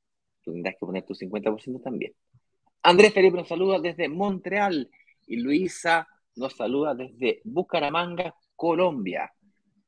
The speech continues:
Jaiber Dávila nos saluda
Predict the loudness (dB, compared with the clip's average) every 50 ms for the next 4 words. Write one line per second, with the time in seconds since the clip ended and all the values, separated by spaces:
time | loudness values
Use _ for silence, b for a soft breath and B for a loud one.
0 | _ _ _ _ _ _ _ _ _ _ _ _ _ _ _ _ _ _ _ _
1 | _ _ _ _ -20 -4 4 6 6 6 8 6 6 6 6 4 0 -6 _ _
2 | _ _ -20 -20 -20 -20 -20 _ -20 _ _ _ _ _ _ _ _ _ 4 6
3 | 6 6 4 2 -2 -2 -2 0 4 4 4 4